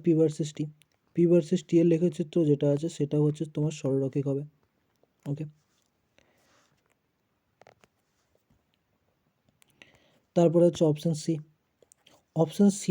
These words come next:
এর যে লেখচিত্র যদি দেখি, তো পি আর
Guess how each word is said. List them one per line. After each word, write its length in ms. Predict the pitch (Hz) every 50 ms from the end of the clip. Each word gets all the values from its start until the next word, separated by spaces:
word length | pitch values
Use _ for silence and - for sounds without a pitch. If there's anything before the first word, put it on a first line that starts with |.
| 190
এর 60 | 190 185 165
যে 60 | 185 180
লেখচিত্র 400 | 165 151 - 165 - 170 156 - 165 151
যদি 140 | 151 147 151 135
দেখি, 240 | 139 135 - 151 185 - _ _ _ _ _ _ _ _ _ _ _ _ _ _ _ _ _ _ _ _ _ _ _ _ _ _ _ -
তো 60 | 170 160 151 156 - _ _ _
পি 160 | - 185 190 196 220 240 - _ - 147 151
আর 80 | 156